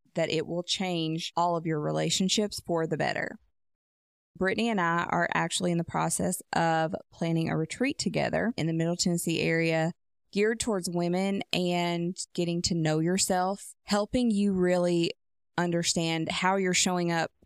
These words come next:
in the world, but also in relationships and to yourself. You have the power to change whatever's not working in your life. And we are going to spend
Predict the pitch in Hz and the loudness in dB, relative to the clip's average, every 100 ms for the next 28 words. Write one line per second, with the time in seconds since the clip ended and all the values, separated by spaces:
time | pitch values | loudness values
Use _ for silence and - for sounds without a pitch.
0 | - 170 175 160 151 156 170 220 202 - | -4 -2 0 2 2 2 2 0 0 0
1 | 165 175 - 180 170 170 - - 160 160 | 2 0 0 0 2 0 -2 -2 -2 0
2 | 151 156 - 170 - 160 185 - - - | 0 2 2 2 2 2 0 -2 -4 -2
3 | 175 170 165 165 165 - - - 190 160 | -2 -2 -2 -2 -4 -8 -8 -6 -4 -2
4 | - 233 247 - - - _ 170 165 202 | 0 2 2 -2 -6 -16 _ -16 -2 2
5 | 202 190 180 185 175 - 151 160 156 151 | 2 4 2 2 0 0 2 2 2 2
6 | 151 165 - 170 - 170 160 156 156 156 | 0 -2 -2 -2 0 0 2 0 0 0
7 | 147 156 165 151 147 - 170 160 156 151 | 0 0 0 0 -2 0 0 2 0 0
8 | 139 160 240 - - 170 165 165 170 185 | 0 0 -2 -6 -4 -2 0 0 2 2
9 | 180 170 165 165 - 165 - 170 165 160 | 0 0 0 0 0 -2 -2 -2 0 -2